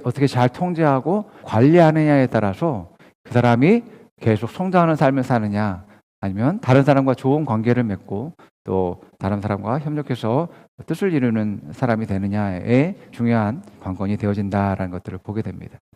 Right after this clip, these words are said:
분노가 가득한 사람은 아주 사소한 일에도 화를 참지 못하게 됩니다. 어떤 문제나 일의 중요한 정도에 상관없이 공격적으로 반응을 하게 되어지죠.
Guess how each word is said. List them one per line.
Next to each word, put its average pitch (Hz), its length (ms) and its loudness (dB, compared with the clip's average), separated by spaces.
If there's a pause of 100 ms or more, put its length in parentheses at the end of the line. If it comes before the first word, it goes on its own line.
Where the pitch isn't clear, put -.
(420)
분노가 196 800 8
가득한 147 420 6
사람은 123 500 2 (560)
아주 143 240 2
사소한 226 420 2
일에도 139 560 2 (180)
화를 165 300 -2
참지 127 540 -6
못하게 107 400 -6
됩니다. 92 320 -14 (240)
어떤 143 300 6
문제나 131 460 6
일의 117 640 4
중요한 131 480 4
정도에 123 920 0
상관없이 160 760 0 (240)
공격적으로 143 920 0
반응을 98 640 -8 (120)
하게 127 220 -4
되어지죠. 104 500 -8